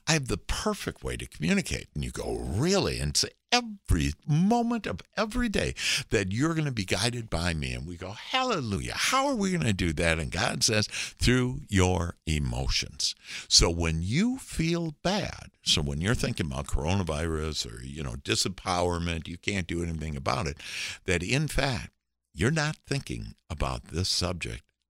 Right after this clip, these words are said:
like God is. But when you think about these changes as, "Hey, the world is changing, it's creating more opportunities," you feel good.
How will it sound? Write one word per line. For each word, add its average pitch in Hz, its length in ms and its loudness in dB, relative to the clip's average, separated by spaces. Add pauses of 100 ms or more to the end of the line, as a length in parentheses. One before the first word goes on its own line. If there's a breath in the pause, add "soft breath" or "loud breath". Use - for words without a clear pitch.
like 64 160 -8
God 82 340 -2
is. - 240 -16 (160)
But 78 140 2
when 71 160 -2
you 101 160 2
think 85 340 0
about 67 380 -6
these 67 260 -2
changes 67 600 0
as, 62 240 -2 (320 loud breath)
"Hey, 131 160 2
the - 200 -10
world 71 360 -2
is - 160 2
changing, 151 640 -2
it's - 160 0
creating 87 380 0
more 73 220 -2
opportunities," 71 920 -2 (240)
you 151 160 0
feel 170 320 4
good. 196 340 -2